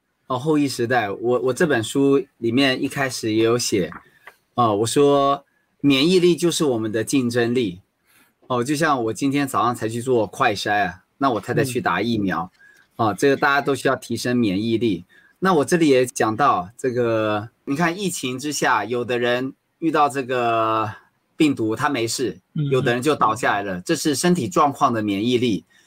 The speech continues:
Speaker 1: 有的人一年啊不愁吃穿，有的人呢一个礼拜就捉襟见肘，这是财务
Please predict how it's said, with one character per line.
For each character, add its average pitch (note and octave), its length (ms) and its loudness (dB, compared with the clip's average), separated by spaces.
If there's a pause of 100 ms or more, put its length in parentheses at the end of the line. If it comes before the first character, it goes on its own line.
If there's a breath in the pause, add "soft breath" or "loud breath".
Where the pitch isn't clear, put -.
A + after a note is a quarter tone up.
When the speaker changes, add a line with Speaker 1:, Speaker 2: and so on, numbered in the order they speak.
(160 soft breath)
Speaker 1:
有 D#3 160 4
的 D3+ 120 2
人 F3 300 2
一 G#3 80 2
年 D3 260 6
啊 C3 60 -2
不 C#3+ 120 -4
愁 C3 220 -2
吃 C#3 220 -2
穿， C3+ 360 -2 (440)
有 D3 180 4
的 D3 160 2
人 D3 180 4
呢 D#3+ 300 2 (300)
一 F3+ 140 4
个 G3+ 120 4
礼 D3 160 2
拜 B2+ 400 0
就 C#3 300 0
捉 D3 200 2
襟 D3 220 -2
见 C#3 240 2
肘， G2 360 -2 (440)
这 D#3 120 4
是 C#3 360 2
财 C3+ 360 0
务 D3+ 360 4